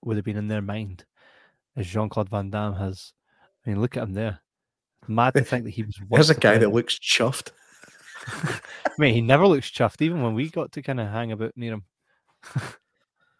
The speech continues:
Speaker 2: Uh, I think he
Speaker 1: Uh,
Speaker 2: fakes, he fakes looking happy.
Speaker 1: He
Speaker 2: Um,
Speaker 1: absolutely does. I know that the, a wee, a wee insider, a wee bit of insider knowledge here for you. We went and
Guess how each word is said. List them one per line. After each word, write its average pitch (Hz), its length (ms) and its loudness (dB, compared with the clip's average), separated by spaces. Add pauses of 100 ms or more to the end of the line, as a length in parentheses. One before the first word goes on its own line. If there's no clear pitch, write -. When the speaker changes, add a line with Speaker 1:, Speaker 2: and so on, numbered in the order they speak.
(220)
Speaker 2:
Uh, 101 200 4
I - 20 4
think 139 200 2
he 135 40 6
Speaker 1:
Uh, 104 140 2
Speaker 2:
fakes, 123 480 2
he 113 80 -6
fakes 120 480 0
looking 110 320 -2
happy. 92 420 -4 (560)
Speaker 1:
He 113 140 -2
Speaker 2:
Um, 110 140 0
Speaker 1:
absolutely 104 500 -8
does. 101 400 -8
I 107 40 -4
know 110 140 -2
that 107 260 -4
the, 107 240 0 (640)
a 156 100 0
wee, 123 220 4
a 123 80 0
wee 120 220 0
insider, 117 640 -2 (680)
a 123 220 -4
wee 110 80 -2
bit 110 140 -2
of 110 60 0
insider 110 280 -2
knowledge 104 280 -2
here 110 120 -2
for 98 140 -4
you. 92 100 -6 (600)
We 117 220 2
went 110 340 0
and 98 500 -6